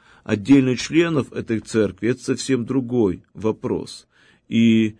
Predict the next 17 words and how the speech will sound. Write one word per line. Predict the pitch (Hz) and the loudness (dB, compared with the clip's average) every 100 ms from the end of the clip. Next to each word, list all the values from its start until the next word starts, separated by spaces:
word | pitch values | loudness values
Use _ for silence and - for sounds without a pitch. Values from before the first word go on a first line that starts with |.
| _ | _
вот | 113 117 - | -2 -2 2
церковь | 156 165 139 - | 2 2 0 -2
всегда | 127 107 139 135 | -4 0 2 4
различает, | 123 110 139 139 160 131 98 | 2 2 0 2 2 4 0
что | - - 117 | -2 0 2
изображение | 104 117 131 131 113 170 165 151 151 | 4 4 4 4 4 2 2 0 -2
Иисуса | 143 151 139 143 135 135 | -4 -4 -2 -2 -2 -4
Христа — | 131 131 120 - - 175 139 95 _ _ | -4 -4 -4 -4 -2 0 0 -4 _ _
человек, | - 120 117 120 120 165 165 - _ _ _ _ | -4 2 4 4 6 2 2 -6 _ _ _ _
склоняясь | - - 123 143 143 170 170 143 95 87 107 | -14 0 4 6 4 2 2 2 0 -2 -2
или | 107 123 | 0 0
чествуя | - - 170 180 - - 120 117 | 0 2 4 4 2 -2 0 0
это | - 135 135 101 | 0 -2 0 -4
изображение, | 92 98 95 95 101 160 170 131 87 - _ _ _ | -2 -4 -2 -4 0 0 0 -2 -6 -10 _ _ _
он | 123 127 | -2 2
поклоняется | 139 135 135 131 151 170 165 139 - 147 131 _ - | 2 4 4 6 4 4 2 0 2 2 2 _ -2
даже | 104 131 117 120 123 | 4 6 4 2 -2